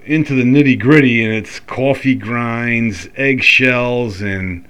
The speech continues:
gooey stuff kinda gives me the weebie-jeebies for some reason. Uh, but it's just gross,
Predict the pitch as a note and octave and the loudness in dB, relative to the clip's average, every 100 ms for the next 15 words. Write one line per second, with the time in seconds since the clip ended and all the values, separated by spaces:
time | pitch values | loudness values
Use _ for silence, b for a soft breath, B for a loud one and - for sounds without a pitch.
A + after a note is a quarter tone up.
0 | b b b b b - B2 B2+ A#2+ A2 | b b b b b -20 -12 -10 -8 0
1 | D3+ A#3+ F3+ - - B2 - - D3+ C3+ | 4 6 4 2 0 -2 -2 -2 0 2
2 | G#2+ B2 G2+ A2+ G2 G2 F#2 E2 C#2 G#2+ | 0 -2 -2 -4 -2 -4 -6 -10 -10 -4
3 | A2 G#2 F2+ G2+ G2 F#2 F2 - - - | -4 -4 -6 -4 -6 -6 -12 -16 -20 -20
4 | - F2+ - G#2+ G2 F#2 E2 E2+ E2 - | -16 -12 -8 -6 -4 -4 -6 -10 -14 -18
5 | - - - G#2 G2+ G2 G2 A#2 B2 C3 | -20 -20 -16 -10 -6 -6 -8 -6 -4 -4
6 | - B2 - G#2+ F#2+ F2+ - - - | -4 -6 -8 -10 -10 -12 -16 -16 -18